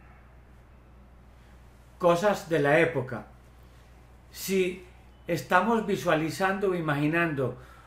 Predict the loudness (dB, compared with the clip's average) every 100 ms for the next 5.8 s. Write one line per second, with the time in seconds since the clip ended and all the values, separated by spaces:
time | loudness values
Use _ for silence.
0 | -20 -20 -20 -20 -12 -4 -4 -4 -4 0
1 | 2 2 0 0 0 -2 -2 -2 0 2
2 | 0 -4 -12 -20 -16 -10 -4 2 4 4
3 | 0 -4 -6 -14 -20 -12 -4 0 0 0
4 | 2 2 0 -6 -8 -8 -12 -20 -20 -20
5 | -10 -6 -4 -4 0 2 0 -2